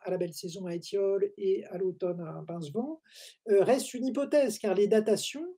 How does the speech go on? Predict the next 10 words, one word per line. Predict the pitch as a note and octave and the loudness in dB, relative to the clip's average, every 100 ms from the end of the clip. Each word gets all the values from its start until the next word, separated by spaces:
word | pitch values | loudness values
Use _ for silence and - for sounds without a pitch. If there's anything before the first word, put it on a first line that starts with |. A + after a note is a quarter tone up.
| _ | _
essentiellement | G3+ F#3 G#3 G#3 G3+ G#3+ | -2 -2 -4 -6 -4 -2
par | G#3 D3+ | -2 -2
le | E3+ | -2
carbone | A3 G#3+ G3+ | -2 2 2
quatorze, | F3+ D#3 F#3 B3 - - | 2 -2 -4 -4 -12 -16
ne | |
sont | F#3+ G#3 | -14 -10
pas | A#3+ | -6
assez | B3 - A3 | -6 -8 -10
précises. | - A3+ - E3+ A3+ | -4 -4 -4 -8 -8